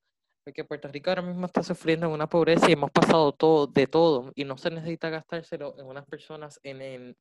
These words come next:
en el Capitolio que ya tienen ese, este, una vida buena y,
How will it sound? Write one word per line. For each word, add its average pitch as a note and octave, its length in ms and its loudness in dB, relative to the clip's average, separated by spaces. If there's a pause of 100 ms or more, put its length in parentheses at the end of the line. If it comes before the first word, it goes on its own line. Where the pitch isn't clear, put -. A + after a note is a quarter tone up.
en B2+ 600 -12
el C3+ 160 -10
Capitolio C#3+ 540 -4
que B2 160 -4
ya C3 140 -4
tienen F3 420 -8 (600)
ese, D3 640 -2 (720)
este, C3 500 -4 (260)
una D#3+ 260 -4
vida E3+ 260 -2
buena D3 500 -2 (140)
y, C3+ 240 -10